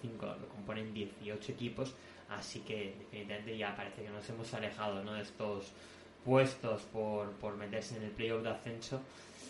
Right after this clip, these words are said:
Lo tenemos, de hecho, ahora estamos con veintiún puntos, lo marca presidente Alcira con veintidós, estamos a siete puntos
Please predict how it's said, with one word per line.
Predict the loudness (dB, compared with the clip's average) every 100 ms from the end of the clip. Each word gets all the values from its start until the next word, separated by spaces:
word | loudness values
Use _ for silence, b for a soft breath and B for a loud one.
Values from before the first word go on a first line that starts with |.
| B B
Lo | 0
tenemos, | 2 2 4 6
de | 4
hecho, | 4 4
ahora | 6
estamos | 4 2 0 0
con | -2
veintiún | -2 0 0
puntos, | 4 4 6 4 4
lo |
marca | 2 2 0 0
presidente | -2 -6 -4 0
Alcira | 2 0 0 2 2
con | 0
veintidós, | -2 0 -2
estamos | -2 -4 -4
a |
siete | -4 -4 -2
puntos | 2 4 4 6 4